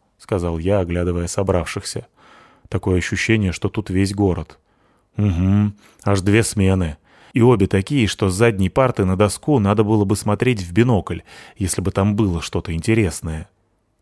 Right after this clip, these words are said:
«Надо полагать, ты на задней?» «Чёрта с два, я на первой».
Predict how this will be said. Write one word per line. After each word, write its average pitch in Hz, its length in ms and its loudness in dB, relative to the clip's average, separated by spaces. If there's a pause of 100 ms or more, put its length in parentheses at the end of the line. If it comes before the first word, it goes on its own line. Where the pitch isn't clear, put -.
«Надо 98 280 0
полагать, 98 720 0
ты 113 100 -2
на 98 160 2
задней?» 113 560 0 (440)
«Чёрта - 360 -2
с 117 80 -2
два, 98 420 2 (300)
я 98 180 0
на 104 100 2
первой». 101 600 0